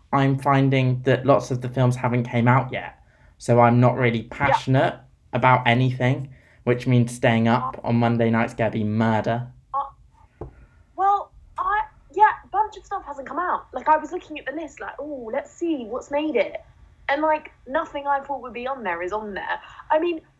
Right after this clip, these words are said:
Speaker 2: The Prom has got a lot of nominations in terms,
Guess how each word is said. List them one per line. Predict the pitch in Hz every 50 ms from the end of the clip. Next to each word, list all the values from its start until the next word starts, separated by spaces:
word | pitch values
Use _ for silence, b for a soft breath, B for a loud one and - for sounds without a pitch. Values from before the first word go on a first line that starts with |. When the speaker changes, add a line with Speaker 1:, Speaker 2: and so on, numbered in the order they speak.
| _ _ _
Speaker 2:
The | - 269
Prom | 269 - - - - 349 403 415 311 208 190 175
has | - - 202 190 -
got | - 214 208 - 175 180
a |
lot | 180 185 185 196 202 208 226 233 220 - -
of | 185 180 190
nominations | 185 190 190 185 180 185 190 190 196 190 - - 180 175 175 175 -
in | 180 180
terms, | 180 185 190 185 185 185